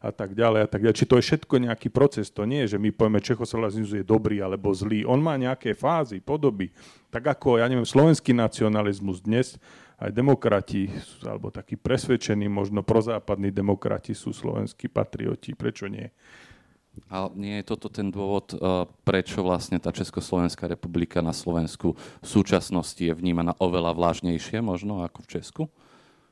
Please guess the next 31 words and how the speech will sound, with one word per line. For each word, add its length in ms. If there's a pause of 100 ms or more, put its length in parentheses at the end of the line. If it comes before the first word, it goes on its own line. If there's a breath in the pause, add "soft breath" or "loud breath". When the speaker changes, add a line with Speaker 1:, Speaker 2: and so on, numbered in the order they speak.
(560 soft breath)
Speaker 1:
neviem, 400
či 160
toto 320
je 80
dôvod, 560
p-, 160
to 240
je 80
skôr 320
historická 720
interpretácia, 1040 (560 soft breath)
ktorým 320
sa 160
odôvodňuje. 800
Ja, 320
ja 160
sa 160
osobne 240
si 160
myslím, 240
že, 320
e, 920 (440)
je, 240 (160)
je 160
tu 80
taký 320
jeden 240
zaujímavý 400
paradox 560
medzi 240
nami, 560